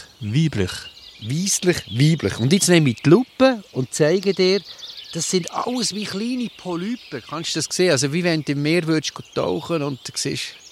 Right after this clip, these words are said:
Speaker 2: in dieser Unterwasserwelt so Polypen. Also die Pflanze ist jetzt voll am Blühen und die weissen Pinsel sind nichts anderes als die Narben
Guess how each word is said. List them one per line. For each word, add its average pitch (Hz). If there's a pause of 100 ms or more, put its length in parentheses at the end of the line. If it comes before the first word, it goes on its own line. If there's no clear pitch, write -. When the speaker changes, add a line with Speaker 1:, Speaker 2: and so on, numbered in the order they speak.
(540)
Speaker 2:
in -
dieser 123
Unterwasserwelt 131
so 120
Polypen. 139 (720)
Also 117
die 156 (140)
Pflanze 185
ist 143
jetzt 151
voll 220
am 170
Blühen 170
und 165
die 143
weissen 208
Pinsel 214
sind 156
nichts 202
anderes 196
als 98
die 139
Narben 214